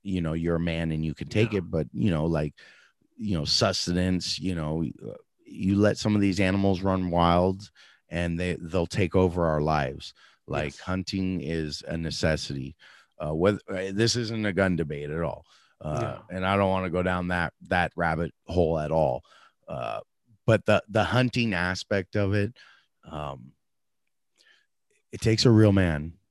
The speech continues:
Speaker 2: <laughs>
Speaker 1: one of which I make fun of, because there's no way I could do it, dude. Like, sure, absolutely. You put a gun in my hand, I, you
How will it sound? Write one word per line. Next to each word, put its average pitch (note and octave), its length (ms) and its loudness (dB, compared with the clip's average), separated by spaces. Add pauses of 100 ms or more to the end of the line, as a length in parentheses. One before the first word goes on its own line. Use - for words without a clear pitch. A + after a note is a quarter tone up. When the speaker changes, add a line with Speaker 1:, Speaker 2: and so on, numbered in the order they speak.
(380)
Speaker 2:
<laughs> C3+ 140 -6 (240)
Speaker 1:
one G#2+ 320 4
of A2+ 220 4
which G#2 540 2 (640)
I G#2+ 100 4
make G#2+ 260 4
fun - 460 2
of, C3 420 2 (800)
because C#3+ 1000 6 (1000)
there's F3+ 180 10
no G#3 160 10
way G3+ 220 10
I D#3+ 120 8
could G#2+ 200 0
do A#2 180 8
it, D#2 160 2
dude. F2 340 0 (720)
Like, A2+ 280 2 (340)
sure, - 460 4 (200)
absolutely. B2 560 2
You G2 220 0
put F3 220 2
a E3+ 60 6
gun A#2+ 280 2
in B2 100 2
my A#2+ 160 2
hand, A#2 520 0 (340)
I, F#2+ 140 4
you F#2+ 420 -2